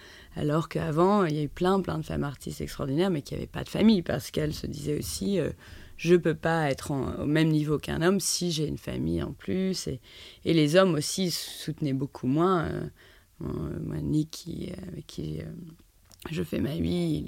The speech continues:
il est un soutien extraordinaire. On est, on est complètement é-,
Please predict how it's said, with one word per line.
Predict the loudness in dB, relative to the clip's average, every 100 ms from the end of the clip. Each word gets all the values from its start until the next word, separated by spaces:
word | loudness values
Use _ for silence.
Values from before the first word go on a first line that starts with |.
| -8
il | -10
est | -10
un | -10
soutien | -12 -10 -8
extraordinaire. | -8 -8 -4 0 4 4 4
On | 2
est, | -2 -4 -2
on | -2
est | -2 -6 -10 -14 -10
complètement | -8 -8 -6 -6 -4
é-, | -6